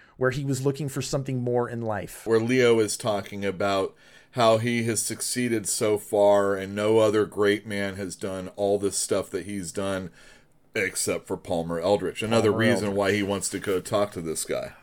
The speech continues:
Speaker 1: He's compelled at this point.
Speaker 2: This is
Speaker 1: Like,
Speaker 2: like
Speaker 1: he
Speaker 2: the
Speaker 1: can't not
Speaker 2: Beatles
Speaker 1: go.
Speaker 2: and the Maharaja and stuff like that. You know, he wants
Speaker 1: Yeah,
Speaker 2: to
Speaker 1: but he might murder him, so I don't know.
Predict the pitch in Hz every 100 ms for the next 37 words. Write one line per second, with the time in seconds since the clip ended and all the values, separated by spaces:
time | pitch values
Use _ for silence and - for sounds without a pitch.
0 | _ _ - 202 196 - 170 131 135 131
1 | 135 156 151 - 156 156 156 - 151 156
2 | 170 180 196 214 175 160 156 135 151 160
3 | 160 156 135 139 123 120 123 131 123 113
4 | 127 139 139 113 98 92 90 - 98 -
5 | 87 85 90 78 69 80 90 92 95 120
6 | 120 120 202 208 160 156 185 180 185 143
7 | 147 156 208 202 220 226 226 226 - 143
8 | 135 127 123 117 131 143 135 92